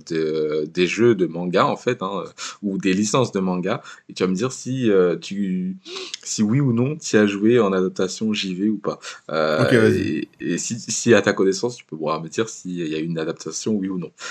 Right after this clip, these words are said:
Speaker 2: Ça
Speaker 1: voilà,
Speaker 2: marche.
Speaker 1: t'as juste à répondre oui ou non. Alors, Hunter x Hunter, est-ce
Speaker 2: Oui.
Speaker 1: que
Speaker 2: Oui,
Speaker 1: ça,
Speaker 2: oui,
Speaker 1: ah
Speaker 2: oui.
Speaker 1: ouais, t'as déjà joué à Hunter x Hunter ?
Speaker 2: Ouais, ouais, c'était sur
Speaker 1: Ah, sur
Speaker 2: P S P,
Speaker 1: quelle
Speaker 2: c'était en
Speaker 1: licence ?
Speaker 2: import
Speaker 1: Sur
Speaker 2: aussi,
Speaker 1: P S P ?
Speaker 2: et c'était pas
Speaker 1: D'accord.
Speaker 2: ouf.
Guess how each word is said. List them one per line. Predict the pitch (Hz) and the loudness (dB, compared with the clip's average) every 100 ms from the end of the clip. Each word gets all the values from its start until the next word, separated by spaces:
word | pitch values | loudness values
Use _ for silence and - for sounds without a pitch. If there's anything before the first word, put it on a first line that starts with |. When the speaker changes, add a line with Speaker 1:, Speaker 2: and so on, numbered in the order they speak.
| - _ | -14 _
Speaker 2:
Ça | 98 | 2
Speaker 1:
voilà, | 92 135 | 4 6
Speaker 2:
marche. | 101 | 4
Speaker 1:
t'as | 92 | 0
juste | 123 104 | 2 4
à | |
répondre | 101 117 101 | 4 2 2
oui | 107 127 - | 2 2 2
ou | 110 104 | 4 4
non. | 92 - - - _ | 4 -4 -14 -14 _
Alors, | 110 107 120 | 6 8 8
Hunter | 131 143 | 6 6
x | 135 131 | 6 4
Hunter, | 113 110 85 - _ _ _ - - | 4 4 2 -2 _ _ _ -20 -6
est-ce | 113 | 2
Speaker 2:
Oui. | 127 | 4
Speaker 1:
que | 135 127 _ - - _ - | 4 0 _ -20 -20 _ -2
Speaker 2:
Oui, | 110 | 4
Speaker 1:
ça, | |
Speaker 2:
oui, | 110 | 8
Speaker 1:
ah | 104 | 10
Speaker 2:
oui. | 104 | 10
Speaker 1:
ouais, | 80 | 10
t'as | 101 | 6
déjà | 95 123 | 8 8
joué | 120 131 | 10 8
à | |
Hunter | 127 123 123 120 | 8 8 8 8
x | 113 | 4
Hunter ? | 117 104 104 104 101 117 - - | 4 6 6 6 2 -6 -8 0
Speaker 2:
Ouais, | |
ouais, | 101 104 | 2 2
c'était | - | 0
sur | - | -4
Speaker 1:
Ah, | - | 0
sur | 110 | 2
Speaker 2:
P | |
S | 104 | 2
P, | - | 4
Speaker 1:
quelle | 123 | 4
Speaker 2:
c'était | 95 101 | 4 4
en | |
Speaker 1:
licence ? | 98 98 | 4 4
Speaker 2:
import | 98 107 | 2 4
Speaker 1:
Sur | 101 | 4
Speaker 2:
aussi, | - | 2
Speaker 1:
P | |
S | 101 | -2
P ? | 117 113 | -2 -4
Speaker 2:
et | 107 | -4
c'était | - 135 | -2 0
pas | 185 185 | 4 6
Speaker 1:
D'accord. | 170 | 6
Speaker 2:
ouf. | 170 101 | 2 -6